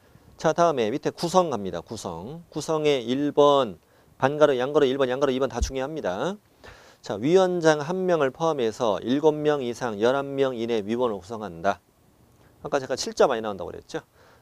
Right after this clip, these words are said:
위원장은 항상 포함이라고만 나와요. 앞으로 해서. 위원장 포함 일곱 명, 열한 명. 그리고 항상 홀수로 구성해, 홀수.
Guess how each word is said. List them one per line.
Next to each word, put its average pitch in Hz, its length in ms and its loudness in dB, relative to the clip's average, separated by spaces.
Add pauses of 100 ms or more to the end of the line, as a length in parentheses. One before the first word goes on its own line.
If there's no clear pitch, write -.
위원장은 190 640 4
항상 233 720 -2
포함이라고만 202 640 4
나와요. 101 240 0
앞으로 92 260 -8
해서. 92 320 -12 (380)
위원장 123 560 -2
포함 160 500 -2 (280)
일곱 113 260 0
명, 160 480 0
열한 107 380 -4
명. 110 180 0 (1120)
그리고 120 160 0
항상 202 640 0 (340)
홀수로 233 460 4
구성해, 120 300 -8
홀수. 185 500 0